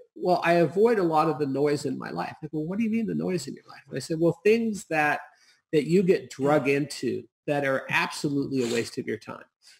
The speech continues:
And it could be, you know, a family drama. Somebody calls you up and says, "Oh, did you hear about so-and-so?" And do,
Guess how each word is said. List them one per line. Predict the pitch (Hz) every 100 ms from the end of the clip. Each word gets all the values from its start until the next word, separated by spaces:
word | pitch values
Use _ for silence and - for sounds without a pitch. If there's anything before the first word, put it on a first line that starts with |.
| -
And | 220
it | 233
could | 320 311
be, | 233 220 208 185 - _ _ _ -
you | 185
know, |
a | 160
family | - 165 170 147
drama. | 135 131 120 113 - -
Somebody | - 170 170
calls | 151 131
you |
up | 127
and | 131
says, | - 240
"Oh, | 214
did | 151 147
you | 208
hear | 180
about | 170 165 156
so-and-so?" | - 160 156 - 156 147
And | 135
do, | 175 165 156